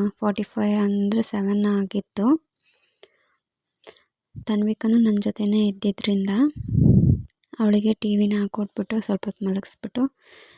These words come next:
ನಾನು ಇಲ್ಲಿ ಬೆಡ್ ಎಲ್ಲನೂ, ಬೆಡ್‌ಶೀಟ್ ಎಲ್ಲನೂ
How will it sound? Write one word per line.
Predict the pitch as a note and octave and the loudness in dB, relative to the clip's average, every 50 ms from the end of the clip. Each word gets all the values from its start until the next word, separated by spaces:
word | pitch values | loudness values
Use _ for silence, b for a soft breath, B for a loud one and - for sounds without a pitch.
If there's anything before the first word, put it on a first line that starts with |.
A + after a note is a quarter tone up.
| b b _ _ | b b _ _
ನಾನು | A3+ G#3+ G#3 G3+ G3+ G#3 G#3 | -4 -2 0 0 2 2 0
ಇಲ್ಲಿ | G#3 G#3 G#3 G#3 G#3 G#3 G3 - - - - _ _ _ _ _ _ _ _ _ _ _ _ _ _ _ A3+ | 0 0 0 0 0 0 0 -2 -4 -6 -12 _ _ _ _ _ _ _ _ _ _ _ _ _ _ _ -2
ಬೆಡ್ | G#3 A3 G#3+ G#3 G#3 G#3+ | 0 0 0 2 2 2
ಎಲ್ಲನೂ, | G#3 G#3 G#3 G3+ G3 G#3+ A#3+ - B B B B B B B B _ _ _ _ _ _ _ _ _ _ - - - A3 | 2 4 4 4 4 2 0 0 B B B B B B B B _ _ _ _ _ _ _ _ _ _ -16 -10 -6 0
ಬೆಡ್‌ಶೀಟ್ | G#3+ G#3+ G#3 - - A3 - - | 2 2 2 2 2 0 0 0
ಎಲ್ಲನೂ | G3+ G3 G3+ F#3+ G3 | 2 2 2 2 4